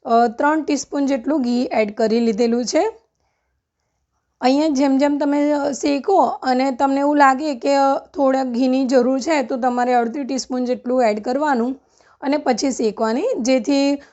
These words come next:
અ, જે બા-, અ, જે સેવ ના શેકાઈ હોય તે પણ પ્રોપર શેકાઈ જાય. પણ એકસાથે, અ, ચાર ટીસ્પૂન જેટલું તમે ઘી એડ કરી લો તેવું નથી કરવાનું,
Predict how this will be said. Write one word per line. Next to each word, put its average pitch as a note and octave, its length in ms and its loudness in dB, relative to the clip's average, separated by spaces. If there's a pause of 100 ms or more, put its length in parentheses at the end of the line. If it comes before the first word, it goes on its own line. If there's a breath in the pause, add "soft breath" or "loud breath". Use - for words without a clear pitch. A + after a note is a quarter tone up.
(140 loud breath)
અ, A#3 220 2
જે C4 200 0
બા-, A#3 240 4
અ, A3+ 420 2
જે C4 280 -2
સેવ C4+ 600 -2
ના C#4+ 200 0
શેકાઈ B3+ 380 -2
હોય C#4+ 200 2 (140)
તે C4 100 -2
પણ C4+ 240 -4
પ્રોપર B3+ 440 0
શેકાઈ G#3+ 480 0
જાય. F#3+ 260 -4 (340 soft breath)
પણ C#4+ 140 0 (120)
એકસાથે, D4+ 840 0
અ, B3+ 440 -2
ચાર C4+ 340 2
ટીસ્પૂન D4 400 -6
જેટલું C#4 260 -4
તમે C#4+ 200 -2
ઘી B3+ 160 -4
એડ C#4 240 0
કરી E4+ 260 2
લો C4+ 220 -2 (260 soft breath)
તેવું D#4+ 260 2
નથી C4 260 -2
કરવાનું, A#3 560 -2